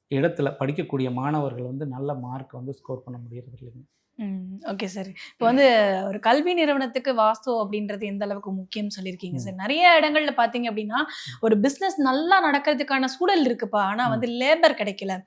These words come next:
Speaker 1: ம்.
Speaker 2: லேபர்னால வந்துட்டு, அ, ஒரு தொழில் நிறுவனம் வந்து மூடுற அளவுக்கு போயிருக்கு அப்படின்ற மாதிரியான ஒரு விஷயங்களை நம்ம பாக்குறோம் சார்.
Speaker 1: ம்.
Speaker 2: லேபர் அப்படிங்கிறது வந்து அந்த அளவுக்கு முக்கியமா இருக்கும் பொழுது,
Speaker 1: ம்.
Speaker 2: ஒரு தொழில் நிறுவனத்துல சக்சஸை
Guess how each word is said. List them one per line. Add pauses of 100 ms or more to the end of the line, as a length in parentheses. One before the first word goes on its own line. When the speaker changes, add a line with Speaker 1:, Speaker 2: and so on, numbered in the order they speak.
(120)
Speaker 1:
ம்.
Speaker 2:
லேபர்னால
வந்துட்டு, (280)
அ,
ஒரு
தொழில்
நிறுவனம்
வந்து
மூடுற
அளவுக்கு
போயிருக்கு
அப்படின்ற
மாதிரியான
ஒரு
விஷயங்களை
நம்ம
பாக்குறோம்
சார்.
Speaker 1:
ம்.
Speaker 2:
லேபர்
அப்படிங்கிறது
வந்து
அந்த
அளவுக்கு
முக்கியமா
இருக்கும்
பொழுது,
Speaker 1:
ம். (280)
Speaker 2:
ஒரு
தொழில்
நிறுவனத்துல (440)
சக்சஸை